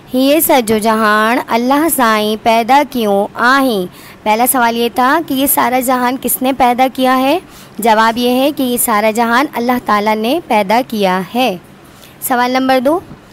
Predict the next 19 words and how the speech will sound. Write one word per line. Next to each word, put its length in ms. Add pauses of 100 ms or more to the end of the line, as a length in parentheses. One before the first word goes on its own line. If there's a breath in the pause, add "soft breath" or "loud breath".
(260 loud breath)
"अल्लाह 280
ताला 380
असांखे 460
छा 320
ॾिनो 360
आहे?" 460 (520 loud breath)
"अल्लाह 220
ताला 420
असांखे 500
छा 300
ॾिनो 280
आहे?" 400 (380 loud breath)
अल्लाह 200
ताला 300
ने 120 (100)
हमें 280 (140)
क्या 220
दिया 320
है? 280